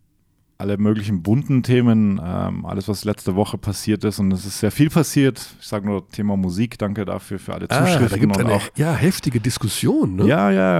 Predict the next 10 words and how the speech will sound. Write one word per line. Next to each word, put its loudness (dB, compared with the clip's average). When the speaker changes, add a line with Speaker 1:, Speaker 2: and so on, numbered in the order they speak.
Speaker 1:
ja. -2
Also 4
für 2
unsere, 4
<laughs> -6
für 6
unsere 2
Verhältnisse -2
tatsächlich -2
heftig. -2